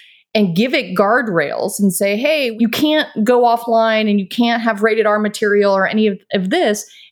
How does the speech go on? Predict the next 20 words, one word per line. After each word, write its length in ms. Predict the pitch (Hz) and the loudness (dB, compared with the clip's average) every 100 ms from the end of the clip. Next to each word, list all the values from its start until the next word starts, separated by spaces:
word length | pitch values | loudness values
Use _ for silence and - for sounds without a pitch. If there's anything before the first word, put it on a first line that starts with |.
| _ | _
and 160 | 226 220 | 0 2
then 240 | 202 208 - | 2 0 -6
have 380 | - 247 277 262 | -4 -2 -2 0
that 200 | 247 233 | -2 0
A 160 | 208 208 | 0 2
I 400 | 214 214 202 190 _ _ 185 | 2 2 0 -4 _ _ -2
build 440 | 165 208 226 277 220 | 2 2 2 0 0
out 520 | - 185 226 453 - _ _ 226 | 0 0 0 -2 -8 _ _ -4
these 340 | 202 202 202 - | 0 2 0 -2
stories 640 | - 214 185 196 294 277 | -4 -2 0 0 0 0
that 160 | 233 190 | -2 -2
you 100 | 214 | -2
can 180 | 226 | -2
interact 480 | 208 202 180 - - | 2 2 2 -2 -2
with. 120 | 311 262 | -2 -2
Like, 140 | 208 | -2
what 180 | 202 349 | 0 0
a 80 | 240 | 0
gold 260 | 196 302 | 0 2
mine 520 | 294 180 139 175 240 | 2 0 -2 -2 -2